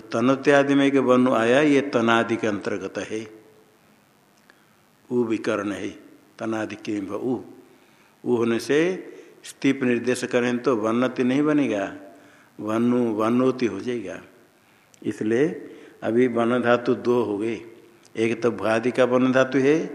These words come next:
और तनादि में भी एक वन धातु है, तो तनु इतने हो गया। तनु क्षणु क्षिणु रेणु तृणु घृणु वनु मनु,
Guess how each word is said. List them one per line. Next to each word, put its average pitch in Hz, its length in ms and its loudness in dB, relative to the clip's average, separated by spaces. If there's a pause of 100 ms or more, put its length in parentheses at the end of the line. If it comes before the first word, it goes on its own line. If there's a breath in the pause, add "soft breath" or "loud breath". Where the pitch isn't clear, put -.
(480 loud breath)
और 113 120 -2
तनादि 113 600 0
में 135 160 4
भी 156 80 4
एक 151 140 2
वन 107 300 -2
धातु 92 260 -10
है, 87 220 -12 (680 soft breath)
तो 113 80 -8
तनु 123 340 2
इतने 127 260 0
हो 117 120 -2
गया। 120 160 2
तनु 127 520 4
क्षणु 123 460 0
क्षिणु 117 400 -2
रेणु 120 320 0
तृणु 117 420 -4
घृणु 113 300 -2
वनु 107 280 -2
मनु, 127 280 2